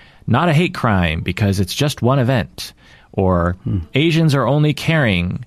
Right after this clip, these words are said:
Speaker 1: because liberal media choose to report them," et cetera. I, I just have to know, are there Republicans or conservatives that care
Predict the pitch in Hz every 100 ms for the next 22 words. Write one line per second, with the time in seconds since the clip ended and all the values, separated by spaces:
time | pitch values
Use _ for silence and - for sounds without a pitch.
0 | - 107 - 113 107 92 98 135 151 131
1 | 131 135 135 - - 135 131 - 120 131
2 | - 143 - - 90 78 78 82 - -
3 | 85 82 110 _ - - - - - -
4 | - - 127 123 - 139 185 185 160 139
5 | 120 120 101 92 113 110 110 - 120 156
6 | 202 147 143 143 147 147 131 104 104 95
7 | 117 120 123 120 113 85 - 104 104 107
8 | 107